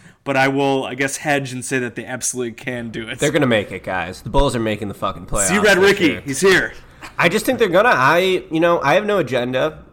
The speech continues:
Speaker 2: I, in fact, it would probably be better for me personally if the Bulls crash and burn because I've been so hard on them the last few years. Now, I'm a fan. I want the Bulls to win. I've always wanted them to win. And I think that they actually built a good team. They overhauled the coaching this year, and it's gonna happen. I think they make the playoffs.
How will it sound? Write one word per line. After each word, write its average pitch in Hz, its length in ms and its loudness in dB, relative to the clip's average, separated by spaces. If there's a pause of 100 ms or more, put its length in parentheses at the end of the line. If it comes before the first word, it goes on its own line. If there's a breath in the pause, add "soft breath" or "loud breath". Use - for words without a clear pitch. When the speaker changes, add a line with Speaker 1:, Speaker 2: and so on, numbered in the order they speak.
Speaker 2:
I, 151 200 0
in 170 140 2
fact, 160 320 0
it 156 80 0
would 185 140 0
probably 196 240 2
be 180 120 -6
better 131 320 -2
for 147 120 -10
me 131 140 -4
personally 113 580 -6
if 95 120 -12
the 113 60 -16
Bulls 113 240 -8
crash 113 300 -6
and 95 100 -12
burn 113 260 -6
because 110 200 -8
I've 117 200 -2
been 123 120 -6
so 110 180 -4
hard 123 260 -2
on 98 140 -4
them 85 140 -14
the 92 60 -12
last 104 320 -10
few 117 100 -4
years. 104 300 -8
Now, 104 160 0
I'm 131 120 0
a 110 40 -6
fan. 110 520 -8
I 117 100 -2
want 117 300 0
the 123 60 -10
Bulls 92 340 -8
to 90 320 -10
win. 107 240 -6
I've 92 160 -10
always 113 260 -6
wanted 85 260 -10
them 90 180 -12
to 82 80 -16
win. 85 320 -16 (420 loud breath)
And 127 100 -6
I 131 180 0
think 143 200 -4
that 131 140 -8
they 123 120 2
actually 127 320 -2
built 120 300 -6
a 117 40 -10
good 120 280 -6
team. 123 260 -6
They 117 100 -4
overhauled 120 460 -4
the 117 40 -12
coaching 104 420 -10
this 107 180 -10
year, 104 220 -6
and 101 180 -10
it's 113 140 -12
gonna 135 140 -4
happen. 127 360 -8 (160)
I 113 80 -6
think 123 180 -10
they 120 80 -8
make 120 180 -8
the 123 40 -20
playoffs. 101 480 -4